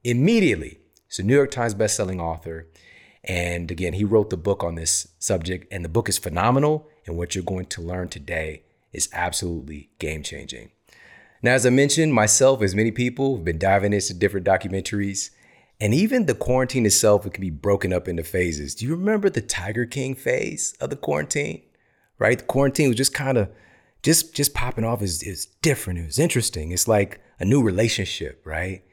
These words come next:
You don't know what's gonna happen. You know, you got Tiger King, exotic Joe. It was exotic. It was exotic time. Then we moved to the Last Dance phase of the quarantine, right? The Michael Jordan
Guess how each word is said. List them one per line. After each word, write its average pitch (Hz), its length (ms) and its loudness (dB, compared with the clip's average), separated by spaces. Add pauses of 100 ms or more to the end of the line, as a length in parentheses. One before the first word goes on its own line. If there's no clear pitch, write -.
(120)
You 123 100 2
don't 117 60 2
know 101 100 0
what's 104 180 -2
gonna 87 260 -10
happen. 95 560 -6 (320)
You 90 140 -8
know, 87 80 -6
you 90 80 -8
got 82 260 -8 (260)
Tiger 110 300 4
King, 110 260 0
exotic 98 540 0
Joe. 95 160 -4
It 143 160 -4
was 117 200 -6
exotic. 76 720 -18
It 85 40 -12
was 85 120 -10
exotic 80 440 -8
time. - 280 -12 (400)
Then 156 100 4
we 202 60 6
moved 185 440 4
to 139 480 4 (140)
the 101 80 2
Last 101 540 2
Dance 101 520 0
phase 90 440 -2
of 73 60 -8
the 73 40 -14
quarantine, 71 600 -10 (160)
right? 80 340 -6
The 82 80 -6
Michael 98 400 -4
Jordan 92 720 -6